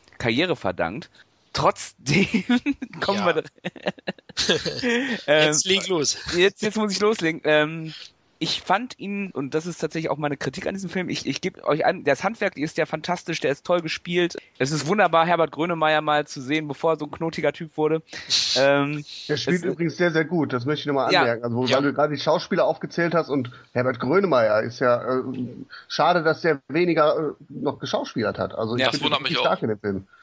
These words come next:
Speaker 1: Ja. Hat wahrscheinlich mehr Kohle mit Musik gemacht. <laughs> Man weiß es nicht. Aber er hat ja immer wieder auch, äh, gespielt, glaub ich, wenn ich mich recht entsinne. So in letzter Zeit wohl nicht mehr, aber so bis, bis, äh, ach, guck mal, sogar selbst, vor kurzem hat er sogar noch was gemacht. A Most Wanted Man, da spielt er mit.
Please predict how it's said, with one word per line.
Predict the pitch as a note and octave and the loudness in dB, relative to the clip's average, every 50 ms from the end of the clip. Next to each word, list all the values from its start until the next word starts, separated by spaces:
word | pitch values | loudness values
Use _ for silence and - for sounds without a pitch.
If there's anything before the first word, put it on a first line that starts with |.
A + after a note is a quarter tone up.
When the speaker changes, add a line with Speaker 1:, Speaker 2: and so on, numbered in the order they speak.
| - - - | -20 -12 -6
Speaker 1:
Ja. | B2 B2 A#2 G#2 - _ _ _ _ _ _ _ _ _ _ | -4 -4 -4 -4 -8 _ _ _ _ _ _ _ _ _ _
Hat | - A#2 A#2 | -8 -6 -4
wahrscheinlich | B2 A2+ C#3 B2+ A#2+ | -4 -4 -4 -2 -2
mehr | C3 B2+ | -2 -4
Kohle | - - - C#3+ C#3+ | -4 -4 -6 -6 -4
mit | C#3+ C#3 - - | -6 -6 -8 -8
Musik | D#3+ E3 E3 F3 | -6 -6 -6 -4
gemacht. | - A#2 G#2 F#2+ - - - _ _ - | -2 -2 -2 -2 -2 -6 -12 _ _ -6
<laughs> | - - - - - - - - - - - _ _ - | -4 -2 -2 -2 -4 -6 -10 -18 -20 -20 -20 _ _ -2
Man | B2+ B2+ | 2 2
weiß | C#3 C3+ A2 | 2 2 2
es | G2+ A2+ | -2 -6
nicht. | G2+ G2+ G#2+ | -6 -2 2
Aber | - C3 | 2 4
er | C3 B2 | 4 2
hat | D3 - | 0 0
ja | F3 C#3 | 0 0
immer | C3+ C3+ B2 A#2+ | 2 0 0 2
wieder | C#3 B2 D2 | 2 2 2
auch, | - - - | 0 -2 -2
äh, | - - F#2 F#2 F2 D2+ | -2 0 0 0 0 -2
gespielt, | - - - - G#2 - | -4 -6 -10 -10 -10 -6
glaub | - F#2+ F#2 F2+ F2 | -4 -2 -2 -2 -2
ich, | F#2 - - | -4 -8 -8
wenn | F#2+ | -10
ich | F#2 - - | -10 -10 -12
mich | F#2 F#2 - G2 | -12 -8 -6 -8
recht | F#2 F2+ - | -8 -6 -8
entsinne. | F#2 F2+ - F#2+ F#2 F2 E2 E2+ - - - | -10 -8 -6 -6 -4 -4 -6 -8 -10 -14 -12
So | - - | -10 -6
in | G2 G2 | -4 -2
letzter | G2 G#2 - - A2 - | -2 -2 -2 -4 -4 -2
Zeit | - A2+ A2 - | 0 -2 -2 -2
wohl | G2 F#2+ | -6 -8
nicht | F#2 F#2 - - | -8 -10 -8 -4
mehr, | F#2+ F#2 | -2 -2
aber | F2 F2 F2+ F2+ - | 0 0 -2 -4 -6
so | - - G2+ | -8 -8 -6
bis, | G#2 - - - | -6 -6 -6 -6
bis, | G#2 G2+ - - - | -6 -6 -6 -6 -4
äh, | - F2+ G2 G2+ G2+ G2 G2 G2 F#2+ F#2 F#2+ F#2+ G2 _ _ _ _ _ _ _ _ | -2 0 0 0 0 0 0 -2 -2 -4 -6 -8 -12 _ _ _ _ _ _ _ _
ach, | - A#2+ - - | -2 -2 -2 -2
guck | - F3+ | 0 2
mal, | C#3 A2+ G2+ | 2 2 2
sogar | G#2+ A2+ A#2+ | 2 2 2
selbst, | A2 A2 C#3 C#3+ - - - F2+ A2+ A2+ | 2 2 0 0 0 -4 -8 -8 -6 -4
vor | - C3 - | -4 -4 -2
kurzem | - G3 - - F#3+ | -2 -2 -2 0 2
hat | E3 | 2
er | D3 D3 | 2 2
sogar | D#3+ D#3+ D#3 | 2 0 0
noch | D3+ D#3 | 0 -2
was | D#3 - | -4 -6
gemacht. | - D#3 D3 C3+ - - | -4 -2 -2 -2 -2 -4
A | - | -4
Most | A2 A#2+ C3+ D3 - - | -2 -2 -2 -2 -2 -4
Wanted | C#3+ C3+ - - - | -4 -4 -4 -4 -4
Man, | - C3 B2+ G#2 | -2 -2 0 0
da | F#2+ F#2+ | -2 -2
spielt | - - - F#2+ G2 | -4 -4 -6 -6 -4
er | F#2+ | -4
mit. | F#2 F#2+ F2+ - | -4 -4 -6 -10